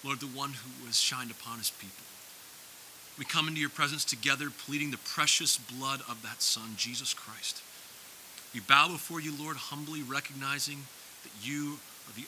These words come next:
almighty sovereign Lord of all. And Lord, we realize that we are unworthy to come into your presence, but for Jesus. We come boldly to you then, to your throne, because of the finished work of Christ.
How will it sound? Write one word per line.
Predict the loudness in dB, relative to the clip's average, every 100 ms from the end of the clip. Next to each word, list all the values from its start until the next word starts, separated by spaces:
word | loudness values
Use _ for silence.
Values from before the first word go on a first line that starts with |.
| -6
almighty | -4 -4 -4 -4 2
sovereign | 6 6 4 2 -4 -6 -8
Lord | -6 -6
of | -8 -10
all. | -14 -14 -14 -16 -16 -16 -16 -18 -18 -18 -18 -16 -8
And | -4
Lord, | -2
we | -4 -4
realize | 0 4 6 6 6
that | 2 -4
we |
are | -4 -4 -2
unworthy | 0 2 0 0
to | 0
come | -2 -4
into | -4 -4
your | -6 -6
presence, | -4 -4 -6 -6 -6 -8 -16 -16 -16 -16 -16 -16 -10 0
but | 0 0
for | -6 -12 -10 -8 -6 -6 -6 -8 -8
Jesus. | -2 -2 -2 -4 -2 0 0 -4 -12 -16 -16 -16 -16 -16 -14 -6
We |
come | -2 0
boldly | 2 2 2
to | 0 -2
you | -4 -6
then, | -6 -6 -6
to | -8
your |
throne, | -8 -8 -4 -4 -4 -8 -12 -14 -14 -14 -12
because | -6 -6
of | -6
the | -8
finished | -10 -6 0 0 0
work | -4 -8
of | -10
Christ. | -12 -8 -2 -2